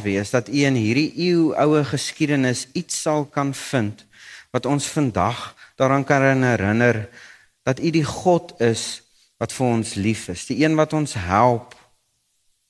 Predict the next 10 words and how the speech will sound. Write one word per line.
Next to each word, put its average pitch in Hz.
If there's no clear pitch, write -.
die 151
een 165
wat 151
deur 143
die 143
Gees 180
ons 147
help 104
om 143
ook 170